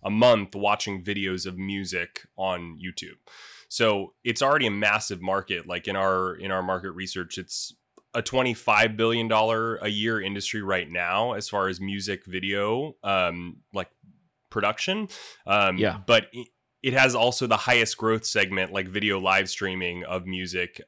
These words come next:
Speaker 1: of, of any of the markets in, in the artistic field. Like, so it has a nineteen percent C A G R, like, it'll be an eighty billion dollar a year industry by twenty twenty-seven.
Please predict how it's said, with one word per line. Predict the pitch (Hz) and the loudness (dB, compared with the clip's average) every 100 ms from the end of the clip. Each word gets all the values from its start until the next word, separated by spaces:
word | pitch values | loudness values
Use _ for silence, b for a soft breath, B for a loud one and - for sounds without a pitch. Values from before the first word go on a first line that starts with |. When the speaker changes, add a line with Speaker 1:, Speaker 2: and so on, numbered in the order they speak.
| - | -4
Speaker 1:
of, | 92 87 - | -4 -4 -2
of | 101 | -2
any | 101 110 107 | 0 0 0
of | 95 | -2
the | 92 | -4
markets | 87 90 - 87 - | -4 -6 -6 -8 -10
in, | - 87 85 82 - | -8 -10 -10 -14 -14
in | - 95 87 85 | -8 -8 -8 -10
the | 87 | -8
artistic | 92 - - 87 - | -6 -6 -8 -10 -12
field. | 90 78 85 | -12 -10 -8
Like, | 92 | -6
so | - 98 | -4 -2
it | 98 | 2
has | 101 | 0
a | 95 92 | 0 -6
nineteen | 82 110 113 110 110 | -2 0 0 0 -6
percent | 101 92 107 98 82 | -6 -6 -4 -4 -4
C | - 95 | -6 -4
A | 90 | -6
G | 85 | -4
R, | 87 90 90 | -2 0 -2
like, | 92 | -4
it'll | - 90 | -8 -8
be | 92 | -6
an | 90 | -4
eighty | 104 110 101 | -2 -2 -2
billion | 98 95 98 | -4 -4 -4
dollar | 92 92 | -4 -4
a | 90 | -6
year | 90 82 | -10 -12
industry | 85 87 - 85 | -12 -12 -10 -8
by | 82 | -8
twenty | - 85 80 | -8 -10 -10
twenty-seven. | 87 80 - 71 71 76 | -12 -10 -10 -12 -18 -20